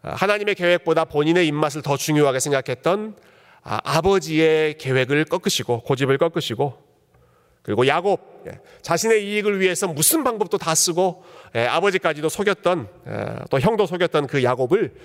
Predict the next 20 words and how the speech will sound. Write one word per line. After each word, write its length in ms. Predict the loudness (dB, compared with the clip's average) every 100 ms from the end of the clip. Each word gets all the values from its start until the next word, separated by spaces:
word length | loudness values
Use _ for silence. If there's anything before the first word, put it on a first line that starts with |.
| -20 -20 -20 _
역시 300 | -6 0 0
그 140 | 2 2
야곱의 320 | 0 0 -2
고집도 360 | 0 -4 0 0
하나님께서 420 | 0 -2 -4 -2
꺾으셔서, 720 | -4 -2 -4 -2 -2 -2 -4 _ _ _ _ _ _
아, 480 | -14 -12 -10 -10 -12 -8
기필코 580 | -6 0 0 0 0 0
하나님의 380 | 0 0 0
사람으로 640 | 0 0 -2 -2 2 2 0
만드시는 680 | -4 -4 -2 -2 0 -2 -4 -16 -20 -20 _
그 120 | -4
하나님의, 840 | 0 0 -2 -2 2 2 0 -4 -16 -20 _ _ -18
에, 420 | -14 -12 -14 -12
주권적인 680 | -8 -4 2 2 2 -2 -2
의지, 480 | 2 2 2 -4 -10 _ -20 -10
그 100 | -2
하나님의 460 | 0 0 0 0
열심, 400 | 0 0 0 0 -4 -20 _ _ _ _ _ -20 _ _ _ _ _ _ _ _
아, 540 | -16 -14 -12 -14 -18